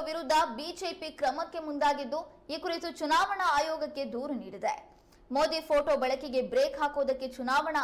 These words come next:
ಆಯೋಗದ ಮೆಟ್ಟಿಲೇರಿದ ಬಿ ಜೆ ಪಿ ಛಲವಾದಿ ನಾರಾಯಣಸ್ವಾಮಿ ಹಾಗೂ ಪಿ ರಾಜು ನೇತೃತ್ವದಲ್ಲಿ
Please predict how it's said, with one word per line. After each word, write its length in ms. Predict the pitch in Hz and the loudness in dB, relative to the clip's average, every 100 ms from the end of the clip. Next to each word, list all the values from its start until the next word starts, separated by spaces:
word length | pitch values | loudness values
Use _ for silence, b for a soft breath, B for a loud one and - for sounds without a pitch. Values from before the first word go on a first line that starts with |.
| 233 | 2
ಆಯೋಗದ 380 | 262 262 262 254 | 4 2 4 0
ಮೆಟ್ಟಿಲೇರಿದ 640 | 240 214 214 285 269 254 247 | 0 -2 -6 0 0 2 -4
ಬಿ 220 | 202 226 | -6 -10
ಜೆ 160 | 240 294 | -4 -6
ಪಿ 180 | 262 302 B B B B | -6 -12 B B B B
ಛಲವಾದಿ 500 | 403 370 415 415 403 | 2 6 6 6 4
ನಾರಾಯಣಸ್ವಾಮಿ 800 | 392 330 349 392 392 - 359 359 | 2 4 6 4 0 0 2 2
ಹಾಗೂ 380 | 349 349 330 330 | -2 2 2 0
ಪಿ 220 | 330 320 | -6 -6
ರಾಜು 420 | 285 269 302 392 359 | 0 2 2 -2 -4
ನೇತೃತ್ವದಲ್ಲಿ 640 | 330 330 330 330 294 302 | -4 -4 -6 -2 -2 -2